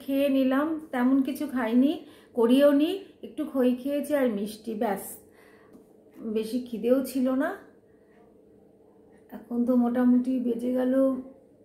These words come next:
সাতটা বাজতে দশ। আবার তো নটা, সাড়ে নটা বাজলে রাতের খাবার, dinner করবোই, যার জন্য আর তেমন অল্প, একদম সামান্য খই নিয়ে একটু মিষ্টি নিয়ে খেয়ে নিলাম। আজ আন্তর্জাতিক নারী দিবস,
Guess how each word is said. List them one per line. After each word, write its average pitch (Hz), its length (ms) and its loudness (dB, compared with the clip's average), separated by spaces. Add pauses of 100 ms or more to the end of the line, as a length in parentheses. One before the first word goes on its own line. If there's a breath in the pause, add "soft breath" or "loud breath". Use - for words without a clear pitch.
(840)
সাতটা 247 300 -6
বাজতে 247 360 0
দশ। - 600 -4 (720 loud breath)
আবার 220 300 -2
তো 240 60 0
নটা, 220 280 -2
সাড়ে 226 280 -4
নটা 226 180 -6
বাজলে 226 320 -2
রাতের 214 320 -2
খাবার, 233 340 -4 (340)
dinner 220 380 -6
করবোই, 214 500 -2
যার 220 220 -4
জন্য 226 200 -4
আর 247 180 0
তেমন 202 280 -6 (440 loud breath)
অল্প, 349 260 0
একদম 269 440 0
সামান্য 262 440 4 (100)
খই 247 280 0
নিয়ে 320 260 2 (260)
একটু 214 240 -12
মিষ্টি 202 380 -10
নিয়ে 294 120 -4
খেয়ে 180 280 -10
নিলাম। 190 240 -12 (920 loud breath)
আজ 269 300 2
আন্তর্জাতিক 262 840 0
নারী 247 260 0
দিবস, 262 440 -4